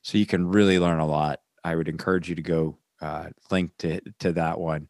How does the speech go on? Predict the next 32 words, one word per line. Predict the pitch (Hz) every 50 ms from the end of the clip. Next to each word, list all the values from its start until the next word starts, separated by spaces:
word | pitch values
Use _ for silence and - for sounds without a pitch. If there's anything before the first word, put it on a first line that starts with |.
| _ -
The | 104 95 -
folks | - - - 104 101 92 - - -
you've | 101 92 87 -
been | 98 87 87
talking | 92 95 90 90 - - 95 87 -
to | - - 95 90 90 87 87
and, | 90 87 90 - -
and | 95 90 87 87 87
their | 87 87 87 85
stories, | - - - 92 87 87 85 82 82 82 82 - -
which | 92 92 - - - - - - - - _ _ _ _ _ _ _ _ _
a | - 107
lot | 110 113 117 117
of | 110 101
us, | 104 92 -
frankly, | - - 90 85 95 95 - - 101 90 92 92 92 87 - - - _ _ _ - -
have | - 101 104 104 98 107
not | 107 110 113 113 113 110 107 - -
necessarily | 117 101 95 - - 92 85 - - 95 92 95 98 92 87 85 82 80 - - _ _ - - -
experienced, | - 85 - - - - 226 233 220 147 104 85 76 - - - - - _ _ -
all | 87 82 82 82
of | 82 82
us, | 82 85 - - - - _ _ _ _
that | 98 92 101 95 90 - _ _ -
deep | 98 90 80 - - -
trauma. | - - 104 101 98 82 - - - _
But | - 117 -
that's | - 139 123 - -
not | 135 127 120 -
to | - 95
say | - - 120 110 107 107 101
that | 98 95 87